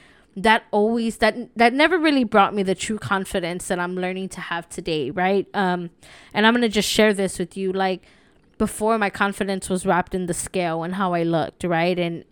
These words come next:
and how much I weighed and what weight class I was in. And today it's interesting because I'm actually in a place right now where I'm going through a struggle, um, which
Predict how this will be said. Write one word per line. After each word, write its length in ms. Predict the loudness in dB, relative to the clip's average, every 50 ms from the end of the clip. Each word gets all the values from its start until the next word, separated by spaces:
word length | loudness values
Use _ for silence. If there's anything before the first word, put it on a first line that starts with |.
| -10 -8
and 180 | -6 -6 -6
how 380 | -4 -2 -2 0 0 0 -2 -4
much 280 | -6 -8 -10 -8 -6 -6
I 100 | -6 -4
weighed 440 | -2 0 0 0 2 0 0 -2
and 280 | -2 -4 -4 -6 -8 -12 _ -20 -20 -12 -2
what 220 | -2 -2 0 0
weight 200 | 0 -2 -2 -2
class 280 | -2 -2 -2 -2 0 -2
I 80 | -4
was 220 | -2 -2 -4 -2 -2
in. 320 | -2 -2 -2 -4 -6 -8 _ _ _ _ _ _ _ _ _ _ -2
And 120 | -2 0
today 460 | 0 -2 0 2 4 4 6 4 2 0
it's 220 | 0 -4 -2 -2
interesting 560 | -4 -4 -2 -6 -8 -8 -6 -4 -4 -4 -2
because 640 | -2 -4 -4 0 0 0 2 2 0 -2 -4 -10 -12 _ _ _
I'm 180 | -2 -2 -2 0 0
actually 720 | 0 0 0 0 -4 -8 -4 -2 -2 0 0 -2 -4 -6 -6
in 100 | -4 -4
a 60 | -4
place 460 | -4 _ _ 0 2 2 2 2 0
right 160 | -6 -6 -4
now 160 | -4 -4 -4 -4
where 160 | -2 -2 -2
I'm 160 | -2 -4 -6
going 380 | -4 -4 -4 -4 -2 -6 -8 -8
through 160 | -6 -6 -6
a 60 | -6
struggle, 680 | -6 -8 -8 -6 -6 -6 -4 -6 -6 -6 -6 -8 -8 -6 -6
um, 420 | -4 -2 -2 -4 -4 -6 -8 -12 -14 _ _ _ _ -20 -20 _ _ -20 _ _ _ _ _ _ _ _ -8
which 280 | 2 4 4 4 4